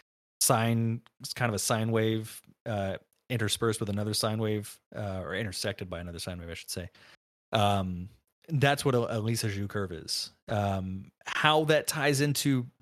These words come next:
mathematics and, and all that, I could not tell you. That's way beyond my scope. Um, but it's definitely,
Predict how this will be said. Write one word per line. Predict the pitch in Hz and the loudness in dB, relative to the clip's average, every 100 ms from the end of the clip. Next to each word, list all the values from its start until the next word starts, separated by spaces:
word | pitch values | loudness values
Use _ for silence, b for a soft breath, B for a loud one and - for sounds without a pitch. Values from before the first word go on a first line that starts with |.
| 151 127 160 | -12 -12 -6
mathematics | 131 131 - 131 156 156 160 - | 2 2 2 4 4 4 0 -2
and, | 117 113 | -4 -4
and | 123 113 113 107 | -2 0 0 0
all | 110 117 | 2 4
that, | 120 113 - B _ | 4 2 -4 B _
I | 110 | -4
could | 110 113 | -2 -2
not | 101 - | -2 -2
tell | 113 | -2
you. | 107 107 107 - | -2 -4 -8 -6
That's | 107 - | -6 -4
way | 101 104 110 | -4 0 0
beyond | 110 104 104 | 0 -2 -2
my | 104 | -2
scope. | 107 113 110 - B B _ _ _ - | -2 -2 -4 -6 B B _ _ _ -4
Um, | 110 98 95 95 95 95 - _ _ _ - | -2 0 0 -4 -6 -10 -16 _ _ _ 2
but | 127 | 4
it's | 131 | 4
definitely, | 143 160 202 196 175 143 | 2 2 4 2 4 2